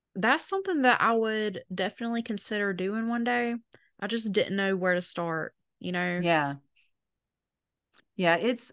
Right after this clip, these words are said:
Speaker 2: what I love about it is that you're bringing community together. You know, I, I love, um, hanging around like-minded people,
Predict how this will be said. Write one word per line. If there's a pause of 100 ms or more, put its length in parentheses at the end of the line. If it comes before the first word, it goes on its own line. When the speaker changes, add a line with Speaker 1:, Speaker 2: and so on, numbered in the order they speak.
Speaker 2:
what
I
love
about
it
is
that
you're
bringing
community
together.
You
know,
I, (360)
I
love, (100)
um,
hanging
around
like-minded
people,